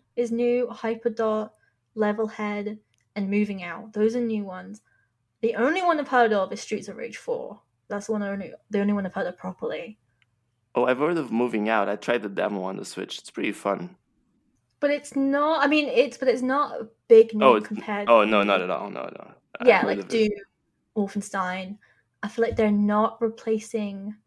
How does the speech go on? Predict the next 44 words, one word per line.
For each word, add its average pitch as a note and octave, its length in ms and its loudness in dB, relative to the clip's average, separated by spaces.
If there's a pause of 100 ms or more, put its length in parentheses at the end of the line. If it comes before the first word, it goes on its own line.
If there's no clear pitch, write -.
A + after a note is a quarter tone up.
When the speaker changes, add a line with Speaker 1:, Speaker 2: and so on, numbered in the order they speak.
(500)
Speaker 1:
they're A3 100 2
not C4 240 4
keeping C#4 320 -4
up C4 160 -4
their A3+ 140 0
library, G#3+ 720 -2
in C4+ 120 0
my E4 140 6
opinion. G#3 440 -4
I G3+ 60 -4
don't A#3 120 2
wanna G3 240 -6 (140)
say, F3+ 300 -4
Speaker 2:
Well - 100 -8
Speaker 1:
like, F#3+ 80 -8
official, - 360 -12
you G#3 80 -10
know, E3+ 100 -10
that's F#3+ 160 -8
not F3+ 200 -8
fair, - 240 -16
but E3 140 -2
in G3+ 100 0
my G3+ 140 -2
opinion. G3+ 560 -14 (420)
Speaker 2:
Is B2 420 -2
Wolf-, A#2 400 0
is A2+ 360 -2
Wolfenstein A#2 720 -2
Youngblood G#2+ 720 -4
or G2+ 300 -2
Doom G2 260 -4
Eternal B2+ 680 -8
on D#3+ 160 -4
the D#3+ 80 -4
library? F3 640 -6 (880)
I, A2+ 160 0
I - 40 -4
don't G#2+ 220 0
know G2 260 -2
any F2 160 -6
of - 100 -12
this. - 340 -16 (720)
Speaker 1:
Um, B3 240 6